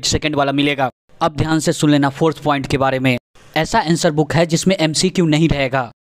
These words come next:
तो यही मिलेगा आपको सीए फाउंडेशन paper number one and paper number two के लिए। बाकी इससे पहले जो भी था कि वो answer book मिलेगा सीए इंटरमीडिएट और सीए फाइनल student को।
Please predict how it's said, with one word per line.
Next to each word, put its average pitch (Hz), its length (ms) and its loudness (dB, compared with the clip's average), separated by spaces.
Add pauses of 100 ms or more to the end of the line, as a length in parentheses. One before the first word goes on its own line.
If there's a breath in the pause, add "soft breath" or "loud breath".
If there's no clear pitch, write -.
(160)
तो 165 120 4
यही 151 320 0
मिलेगा 175 380 2
आपको 165 240 0
सीए 160 260 4
फाउंडेशन 147 520 0
paper 156 260 -2
number 156 240 0
one 170 220 -2
and 156 100 -2
paper 147 220 0
number 147 220 0
two 156 160 2
के 151 180 0
लिए। 143 200 0 (300)
बाकी 139 240 0
इससे 160 180 0
पहले 160 260 2
जो 151 160 2
भी 180 120 0
था 185 180 0
कि 180 160 2
वो 165 260 2
answer 151 240 2
book 165 200 0
मिलेगा 160 260 4
सीए 151 240 2
इंटरमीडिएट 151 460 2
और 156 100 0
सीए 151 220 0
फाइनल 160 320 -2
student 147 380 0
को। 147 180 2